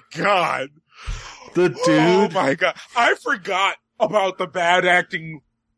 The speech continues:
Speaker 1: just Americans in this show. Did they just bull-,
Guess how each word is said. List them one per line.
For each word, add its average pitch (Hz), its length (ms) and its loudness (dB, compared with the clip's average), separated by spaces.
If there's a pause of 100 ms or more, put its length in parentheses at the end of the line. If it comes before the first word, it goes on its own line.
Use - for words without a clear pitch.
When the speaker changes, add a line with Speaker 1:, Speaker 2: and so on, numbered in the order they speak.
(720)
Speaker 1:
just 214 340 -4 (160)
Americans 180 880 2
in 170 60 -18
this 170 140 -4
show. - 120 -10 (220)
Did 247 140 -2
they 359 100 2
just - 340 -6
bull-, 196 200 -8